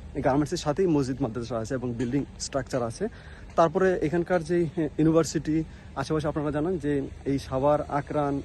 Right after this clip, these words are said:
এবং, আহ, বিরুলিয়া, এই সমস্ত, আহ, স্টাম্পউড, আহ, ব্র্যাক সহ প্রায় বিশটির মতো, আহ, বেসরকারি ইউনিভার্সিটির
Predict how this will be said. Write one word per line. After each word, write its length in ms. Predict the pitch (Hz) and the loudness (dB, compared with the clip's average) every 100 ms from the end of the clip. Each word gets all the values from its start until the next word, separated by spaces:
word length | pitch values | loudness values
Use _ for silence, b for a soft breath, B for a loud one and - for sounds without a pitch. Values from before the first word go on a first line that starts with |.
| 117 | -4
এবং, 320 | 127 139 135 - | -2 -2 -2 -4
আহ, 80 | 131 | -4
বিরুলিয়া, 500 | 127 147 147 147 147 - B B | 0 2 2 2 0 -6 B B
এই 100 | 156 | -2
সমস্ত, 280 | 147 160 - | 0 0 0
আহ, 540 | - - - 143 135 | -4 -6 -2 0 0
স্টাম্পউড, 600 | - - 147 147 151 147 139 | -2 0 2 2 2 2 0
আহ, 340 | - 135 131 | -6 -4 -2
ব্র্যাক 380 | 117 135 147 147 - B B B | 2 6 6 4 -2 B B B
সহ 380 | - 160 156 127 104 | -4 0 2 0 0
প্রায় 180 | - 131 | -2 0
বিশটির 380 | 117 165 - 180 | 2 -2 -2 -2
মতো, 300 | 180 156 123 | 0 0 -2
আহ, 500 | - - - - 135 | -4 -12 -12 -6 -2
বেসরকারি 460 | 123 151 143 151 127 - | -2 0 2 2 0 -2
ইউনিভার্সিটির 600 | 90 147 143 151 135 127 | 0 2 2 0 -2 -4